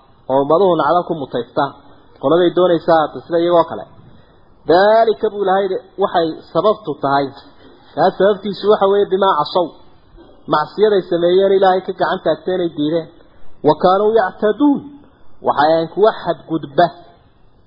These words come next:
Macsiyada iyo xadgudubka ayaa shaqo u ahaa, oo ay caadaystayaal bay ahaayeen. Sii wado, kaanuu waxay ahayn laa yatanaahawna, kuwa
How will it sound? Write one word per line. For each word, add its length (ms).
Macsiyada 600
iyo 180
xadgudubka 640
ayaa 220
shaqo 320
u 140
ahaa, 260
oo 80
ay 120
caadaystayaal 840
bay 160
ahaayeen. 300
Sii 300
wado, 380
kaanuu 400
waxay 280
ahayn 280
laa 180
yatanaahawna, 800
kuwa 280